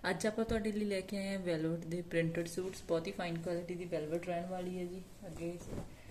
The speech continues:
ਸਰਦੀ ਵੈਸੇ ਅਜੇ ਤੱਕ ਤਾਂ ਉਨੀ ਆਈ ਨਹੀਂ, ਪਰ ਅੱਗੇ ਅੱਗੇ ਸਰਦੀ ਆਉਣ ਵਾਲੀ ਹੈ, ਤਾਂ ਆਪਾਂ ਤਿਆਰੀ ਪਹਿਲਾਂ ਹੀ ਰੱਖਣੀ ਹੈ ਤਾਂ ਜੋ ਆਪਾਂ ਸਰਦੀ ਤੋਂ ਬਚ ਸਕੀਏ। ਤੇ ਇਸ ਤਰ੍ਹਾਂ ਦੇ ਨਾਲ ਹੈ ਜੀ ਆਪਣਾ ਪਹਿਲਾ ਪ੍ਰਿੰਟ,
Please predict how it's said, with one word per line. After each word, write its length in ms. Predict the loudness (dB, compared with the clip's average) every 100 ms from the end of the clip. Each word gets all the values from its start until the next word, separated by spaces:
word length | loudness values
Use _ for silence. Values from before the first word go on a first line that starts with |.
| -16 -16 -4
ਸਰਦੀ 360 | 0 2 2 4
ਵੈਸੇ 280 | 6 6 4
ਅਜੇ 140 | 4
ਤੱਕ 200 | 4 4
ਤਾਂ 120 | 4 4
ਉਨੀ 220 | 4 4
ਆਈ 200 | 4 6
ਨਹੀਂ, 120 | 6
ਪਰ 160 | 6 4
ਅੱਗੇ 200 | 6 6
ਅੱਗੇ 160 | 6 4
ਸਰਦੀ 380 | 4 4 2 0
ਆਉਣ 200 | 2 2
ਵਾਲੀ 320 | 2 2 2
ਹੈ, 60 | 4
ਤਾਂ 140 | 2
ਆਪਾਂ 200 | 4 2
ਤਿਆਰੀ 300 | 6 4 4
ਪਹਿਲਾਂ 280 | 4 2 4
ਹੀ 80 | 6
ਰੱਖਣੀ 440 | 4 4 4 6
ਹੈ 80 | 4 4 -4 -8 -2
ਤਾਂ 140 | 0
ਜੋ 160 | 4 4
ਆਪਾਂ 220 | 4 2
ਸਰਦੀ 320 | 0 0 0 0
ਤੋਂ 140 | 2
ਬਚ 200 | 2 2
ਸਕੀਏ। 480 | 2 0 2 0 0 -2 -8 -8 -12 -6
ਤੇ 80 | -2 0 2 0
ਇਸ 80 | 0
ਤਰ੍ਹਾਂ 280 | 2 4 4
ਦੇ 160 | 2
ਨਾਲ 260 | 2 2 2
ਹੈ 80 | 0
ਜੀ 180 | -2 -6 -6 -10 -12 -12 -14 -16 -10 -6
ਆਪਣਾ 320 | -4 -2 -2 -4 0
ਪਹਿਲਾ 240 | 2 4 0
ਪ੍ਰਿੰਟ, 380 | -2 -4 -4